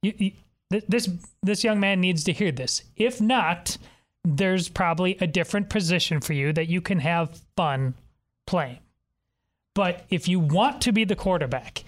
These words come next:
if you want to be the pitcher, y-, y-, y-, this cannot be a regular concern of yours. There might be a game that goes bad. This one, honestly, you, you're gonna have this kind of game as a quarterback.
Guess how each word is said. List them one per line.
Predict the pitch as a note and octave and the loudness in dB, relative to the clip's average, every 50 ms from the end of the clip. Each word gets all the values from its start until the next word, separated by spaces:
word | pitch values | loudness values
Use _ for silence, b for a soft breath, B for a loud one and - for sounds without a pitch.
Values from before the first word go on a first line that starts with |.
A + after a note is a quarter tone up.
| B B B B _ | B B B B _
if | G3+ G3+ - - | -4 -2 0 0
you | F#3+ G3 | 0 2
want | E3+ D3+ E3+ F3+ F#3+ A3+ A#3 A#3+ - | 2 2 2 2 2 0 0 -2 -2
to | - C4 | 0 0
be | F#3+ E3 F3 F3 E3+ | 2 2 2 2 2
the | E3 E3+ F3+ | 0 0 -2
pitcher, | - - E3+ D3 - - - E3 D3 - - - _ _ _ _ _ _ _ _ _ _ _ _ _ _ _ _ _ _ _ _ _ _ _ _ _ _ _ _ _ _ | -2 -4 -4 -4 -2 -2 -4 -4 -6 -8 -12 -20 _ _ _ _ _ _ _ _ _ _ _ _ _ _ _ _ _ _ _ _ _ _ _ _ _ _ _ _ _ _
y-, | - G3 - - | -6 -6 -6 -6
y-, | G3+ F3+ G3 - - _ _ _ _ _ - | -6 -6 -6 -8 -14 _ _ _ _ _ -4
y-, | E3+ F3 - | -2 -2 0
this | E3 D#3 D3+ C#3+ | 0 0 0 0
cannot | - - - A3+ F#3+ F3 F3 F3+ F3+ F3 D3+ C#3+ | 0 0 0 2 2 2 2 0 0 0 0 0
be | E3+ E3 D3+ C3+ B2+ A#2+ - - _ _ _ _ _ _ _ _ _ _ - | 0 0 0 -2 -4 -6 -8 -14 _ _ _ _ _ _ _ _ _ _ -2
a | G3 G3 | 0 0
regular | D#3+ C#3+ D3 F3+ E3+ D#3+ D3 F#3+ E3+ D#3+ E3 D#3 C#3+ C3+ - - - _ _ | 0 0 0 0 0 0 2 0 2 2 2 0 0 -2 -6 -12 -20 _ _
concern | - F3 E3+ C3+ - - F3 D#3 C#3+ C3 | -2 0 0 0 0 0 0 0 0 0
of | C3 A#2+ | -2 -2
yours. | B2+ B2+ B2 - - - B B B B B _ | -2 -4 -4 -4 -6 -6 B B B B B _
There | - D#4+ D#4+ | 0 2 2
might | D4 C#4 B3+ G3 - | 4 2 2 2 0
be | A3 G3+ G#3+ G3+ | 0 0 2 2
a | - F#3+ | 0 -2
game | D#3+ - - - E3+ D#3+ D#3 D#3+ D#3 E3 E3+ F3 G3 F#3+ F3 | -2 -2 0 0 2 2 2 2 2 2 2 0 0 0 0
that | F3 E3+ E3+ | 0 0 0
goes | D#3+ F3+ F3 F3+ E3 D3 | 0 0 0 2 0 0
bad. | C#3 E3+ D#3+ D#3+ D#3 D#3 D#3+ D#3+ D#3+ - - - _ _ _ _ _ _ _ _ _ _ _ _ _ _ | 0 0 0 2 2 2 0 0 -2 -6 -10 -16 _ _ _ _ _ _ _ _ _ _ _ _ _ _
This | - F#3+ F#3+ - - | -4 -4 -2 -2 -2
one, | A3 G3+ F#3 | -2 -2 0
honestly, | F#3 F#3+ F#3 F#3 E3 - - F#3+ F#3 E3+ - - _ _ _ _ _ _ _ _ _ _ _ _ | 0 0 2 0 0 0 0 -2 -2 -2 -4 -10 _ _ _ _ _ _ _ _ _ _ _ _
you, | G3 G#3+ G#3+ - - _ _ _ _ _ _ _ _ _ _ | -4 -4 -4 -6 -12 _ _ _ _ _ _ _ _ _ _
you're | F#3+ F#3 | -2 0
gonna | A3+ F#3+ B2+ | 0 2 2
have | D#3 G3+ F#3 C3+ | 2 0 0 0
this | C3 A#2+ - | -2 -2 -2
kind | - C#3+ C3 | -2 -2 -2
of | C3 B2+ | -2 -2
game | C3+ B2+ B2 B2+ | -2 -2 -2 -2
as | B2+ C3 | -2 -2
a | |
quarterback. | - - D3 B2+ B2 B2+ C3 A2+ - - | -2 -2 -2 -2 -2 -2 -4 -6 -8 -12